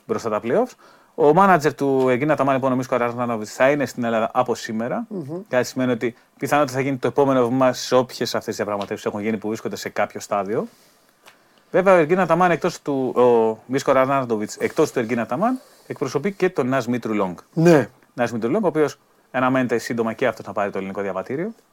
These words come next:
Speaker 1: όπως και αδελφός του, να το πούμε αντίστοιχα, που είναι point guard και παίζει ακόμα στο ελληνικό πρωτάθλημα. Παίζει στον Άρη, για την
Speaker 2: Στον
Speaker 1: ακρίβεια.
Speaker 2: Άρη, ναι.
Speaker 1: Κάτι το οποίο θα αλλάξει τα δεδομένα για την περίπτωση του Νάζ Μήτρου Λόγκ, στο πιθανό ενδιαφέρον ελληνικών ομάδων και δι' του Παναθηναϊκού στην προκειμένη περίπτωση, γιατί θα έχει θέση γηγενή.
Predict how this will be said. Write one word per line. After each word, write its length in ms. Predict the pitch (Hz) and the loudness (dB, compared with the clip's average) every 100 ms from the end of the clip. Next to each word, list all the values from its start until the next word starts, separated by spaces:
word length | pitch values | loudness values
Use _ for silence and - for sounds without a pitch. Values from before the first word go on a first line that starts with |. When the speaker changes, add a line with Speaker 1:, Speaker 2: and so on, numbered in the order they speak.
| _ | _
Speaker 1:
όπως 200 | - 113 - | -4 -4 0
και 60 | |
αδελφός 400 | 117 107 117 107 | 0 0 0 -2
του, 260 | - 95 - _ _ _ _ | -4 -12 -12 _ _ _ _
να 120 | - 92 | -10 -8
το 100 | 92 | -6
πούμε 220 | 98 92 | -6 -6
αντίστοιχα, 340 | 92 92 101 | -6 -6 -8
που 100 | 92 | -8
είναι 120 | 98 90 | -10 -4
point 280 | 98 95 90 | -4 -4 -8
guard 80 | 85 _ _ | -10 _ _
και 120 | - | -16
παίζει 220 | 95 101 98 | -6 -4 -4
ακόμα 280 | 92 101 | -6 -8
στο 120 | 95 95 | -6 -8
ελληνικό 200 | 87 92 | -8 -8
πρωτάθλημα. 520 | 90 92 123 156 190 _ | -6 -6 -6 -8 -8 _
Παίζει 160 | - 98 | -8 -6
στον 160 | - 98 | -6 -6
Άρη, 160 | 90 | -6
για 100 | 85 | -8
την 80 | 82 | -8
Speaker 2:
Στον 120 | 165 | -2
Speaker 1:
ακρίβεια. 180 | 135 127 | -2 -2
Speaker 2:
Άρη, 80 | - | -4
ναι. 40 | - _ _ _ _ _ _ _ _ _ | -10 _ _ _ _ _ _ _ _ _
Speaker 1:
Κάτι 200 | 156 160 | 6 6
το 60 | |
οποίο 220 | 156 165 160 | 4 4 4
θα 100 | 151 | 6
αλλάξει 260 | 165 165 | 6 6
τα 60 | 156 | 4
δεδομένα 320 | 135 139 139 | 6 4 2
για 160 | 127 143 | 2 0
την 100 | 131 | 2
περίπτωση 440 | 120 117 107 107 | 2 2 -2 -8
του 120 | 101 | -8
Νάζ 120 | 110 104 | -8 -6
Μήτρου 220 | 104 110 | -6 -4
Λόγκ, 300 | 156 220 151 | -2 -2 -6
στο 220 | - 123 | -4 -4
πιθανό 320 | - 123 117 | -2 -4 -2
ενδιαφέρον 400 | 117 107 113 104 | -2 -4 -4 -6
ελληνικών 320 | 104 98 110 | -6 -6 -6
ομάδων 360 | 107 104 104 98 | -4 -4 -4 -8
και 120 | - | -6
δι' 100 | 107 | -6
του 100 | 104 | -4
Παναθηναϊκού 360 | 110 101 104 101 | -4 -4 -6 -12
στην 120 | - | -12
προκειμένη 280 | 98 101 95 | -14 -12 -12
περίπτωση, 460 | - 113 196 220 - _ _ | -10 -10 -12 -14 -20 _ _
γιατί 220 | 123 - | -10 -4
θα 100 | 156 | -6
έχει 160 | 147 | -6
θέση 320 | - 117 - - | -6 -8 -6 -12
γηγενή. 600 | 104 120 110 107 101 82 | -8 -6 -6 -6 -8 -10